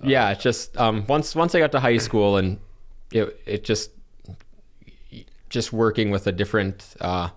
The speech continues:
level of music, I think was, was a lot more fun for me.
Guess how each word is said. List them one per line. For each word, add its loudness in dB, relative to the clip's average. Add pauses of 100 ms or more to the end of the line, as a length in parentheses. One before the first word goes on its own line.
(1700)
level 2
of 0
music, 0
I -2
think -6
was, -8
was -10 (260)
a -10
lot -2
more -6
fun -8
for -10
me. -10